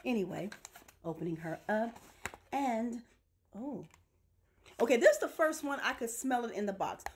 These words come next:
When I say, I keep hearing y'all say that, and I open up these perfumes, I don't smell it in the box. I ain't smelling nothing. Nope. This one, I actually smell her.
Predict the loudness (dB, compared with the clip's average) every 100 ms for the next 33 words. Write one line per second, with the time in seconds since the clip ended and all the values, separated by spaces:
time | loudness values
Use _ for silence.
0 | -2 2 2 2 0 0 -2 -4 -6 -4
1 | -2 -2 -2 -2 -2 2 2 0 -4 -16
2 | -12 -2 -2 0 -2 0 0 -2 -6 -8
3 | -6 -6 -4 -6 -4 0 0 0 0 0
4 | 0 0 4 4 2 -14 _ _ -6 -4
5 | -4 -4 -4 0 0 0 -10 -12 -8 0
6 | 0 0 -8 -16 _ _ -2 0 0 -6
7 | -8 -14 -12 -6 -6 -8 -14 -8 -4 -4
8 | -4 -8 -8